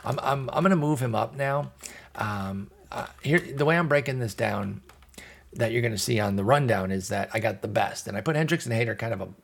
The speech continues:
by themselves there. And then I put the trusted studs, Clase, Iglesias, Pressly,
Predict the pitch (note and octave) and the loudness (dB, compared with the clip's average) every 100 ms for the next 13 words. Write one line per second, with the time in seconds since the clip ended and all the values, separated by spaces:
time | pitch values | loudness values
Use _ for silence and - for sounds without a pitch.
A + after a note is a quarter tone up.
0 | _ - A#2 G#2 G2+ - A2+ A#2 A#2+ C#3 | _ 2 4 4 -2 2 4 4 4 2
1 | C#3+ B2+ - - - B2 B2+ A#2+ B2+ A2 | 2 -2 -14 -18 -2 2 4 2 0 0
2 | - C3 A#2 A#2 G2+ - A2+ G2+ - - | 2 2 4 -2 0 2 2 2 -6 -4
3 | A2 A2 G#2+ G#2+ G2 G2+ G2+ - G#2 G2 | -4 -2 -2 0 0 -2 -2 -2 -2 -4
4 | - G2 G2 - F#2+ | -4 -4 -2 -4 -6